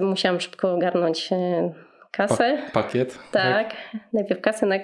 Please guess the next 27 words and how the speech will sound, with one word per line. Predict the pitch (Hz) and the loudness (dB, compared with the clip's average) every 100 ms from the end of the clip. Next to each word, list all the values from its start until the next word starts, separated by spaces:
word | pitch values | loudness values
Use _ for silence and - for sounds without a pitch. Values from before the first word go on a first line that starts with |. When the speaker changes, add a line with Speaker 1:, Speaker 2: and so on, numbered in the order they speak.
| 220 208 | 0 2
Speaker 1:
na | 196 | 2
pakiet, | 190 285 262 - | 2 0 0 0
później | 196 185 | 0 2
pakiet. | 185 214 - 214 202 - | 2 0 2 0 0 0
E, | 185 185 | 0 0
sam, | - 208 | 0 2
no, | 214 | 2
nie | 208 208 | 2 2
było | 190 | 2
takiego | 170 165 165 165 | 0 0 0 2
problemu | 170 180 170 160 | 2 2 2 2
jak | 160 156 | 2 0
teraz, | - 160 156 | 0 0 0
że | 156 156 | -2 -4
tam | - 170 | -4 -8
trzeba | - 180 | -8 -8
się | 160 175 | -4 -2
zapisywać | 185 190 - 185 165 | -2 -4 -4 -2 0
dużo | 185 - | -2 -4
wcześniej. | - 165 - 190 220 - - - - - _ 202 | -4 -4 0 -2 -2 -10 -18 -18 -20 -20 _ -4
Więc | 190 185 | -2 -2
tam | 180 185 | -2 0
na | 185 | -2
kolejce | 180 180 175 175 180 | 0 0 0 0 0
i | |
udało | 170 165 160 156 | 0 2 0 0
się. | - 208 | -2 -2